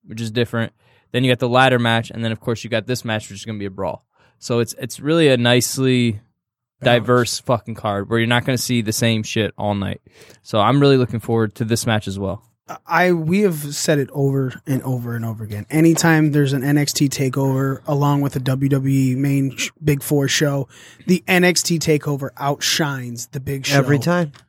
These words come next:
Speaker 3: Every
Speaker 4: And, and
Speaker 3: time.
Speaker 4: almost, like, especially on Manias, 'cause, you know, a Mania's, that, that, the name Mania, WrestleMania sells itself out. It's an attraction show. It's not about the work rate.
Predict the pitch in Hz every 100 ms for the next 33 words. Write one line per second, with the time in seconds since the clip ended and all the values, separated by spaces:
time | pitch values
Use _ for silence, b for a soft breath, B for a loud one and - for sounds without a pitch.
0 | _ - 165 165 143 156 165 165 226 196
1 | - _ _ - 196 120 - 190 254 285
2 | - 220 - 135 - - - - 262 262
3 | 208 170 139 131 151 165 151 143 - 156
4 | 139 - 196 151 147 - _ _ _ _
5 | - 196 240 254 240 185 - _ b b
6 | b b 151 220 170 170 226 170 _ 147
7 | 170 190 214 220 202 185 185 180 170 160
8 | 165 180 160 156 143 - 151 135 127 -
9 | 139 123 131 120 - _ _ _ _ _
10 | - 151 175 151 - 196 185 - 185 -
11 | 170 151 147 - _ _ _ 143 - 165
12 | 160 160 160 160 135 143 139 143 135 131
13 | -